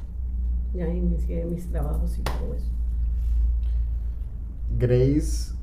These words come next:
Speaker 2: de cara a Dios,
Speaker 1: Ujú.
Speaker 2: ¿dónde se encuentra Grace con Dios que dice, "Ok,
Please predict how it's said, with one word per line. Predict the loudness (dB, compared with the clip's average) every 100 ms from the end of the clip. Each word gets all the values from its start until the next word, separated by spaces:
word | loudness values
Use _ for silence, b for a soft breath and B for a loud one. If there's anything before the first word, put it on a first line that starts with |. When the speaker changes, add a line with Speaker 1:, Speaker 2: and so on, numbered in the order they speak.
| -4 -4 -4 -6 -6 -4
Speaker 2:
de | -2 0
cara | 2 4 4
a | 4
Dios, | 4 4 2 -2 -2 -2 -2 -2
Speaker 1:
Ujú. | -4 -2
Speaker 2:
¿dónde | 2 6 6
se | 8
encuentra | 6 4 2 2 2
Grace | 2 2 2
con | 0 0 0
Dios | 0 0 -2
que | -2
dice, | -2 -2 -2 -4
"Ok, | -2